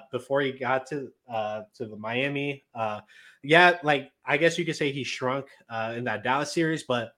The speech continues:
only Wade was good in that series for the Heat. There was no outside shooting. Bosh was hurt in two of those games, and then, like, that was kinda like, like, like, no one really played good,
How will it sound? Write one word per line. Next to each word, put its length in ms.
only 240
Wade 280
was 140
good 160
in 80
that 200
series 280
for 80
the 120
Heat. 380
There 200
was 120
no 160
outside 340
shooting. 440
Bosh 440
was 380
hurt 400
in 260
two 180
of 60
those 180
games, 480
and 220
then, 300
like, 300
that 140
was 120
kinda 220
like, 320
like, 280
like, 280
no 180
one 160
really 220
played 240
good, 320